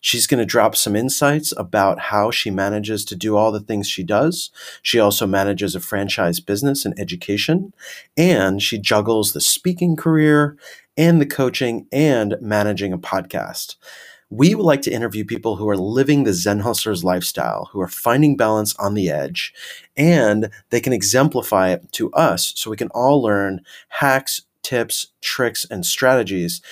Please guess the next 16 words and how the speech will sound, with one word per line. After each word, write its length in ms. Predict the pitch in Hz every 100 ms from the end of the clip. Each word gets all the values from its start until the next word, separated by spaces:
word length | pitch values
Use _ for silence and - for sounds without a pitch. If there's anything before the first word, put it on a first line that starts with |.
| - -
that 80 | 113
we 100 | 104
can 160 | 104
use 220 | 104 110 107
in 60 |
our 100 | 98
daily 340 | 87 117 131 143
lives 560 | 104 95 90 90 - - _ _ _
when 220 | 117 151
we're 80 | 156
seeking 500 | - 123 101 95 85 -
that 200 | 95 85
balance 380 | 98 98 92
on 100 | 104
the 120 | 90 80
edge. 340 | 50 - -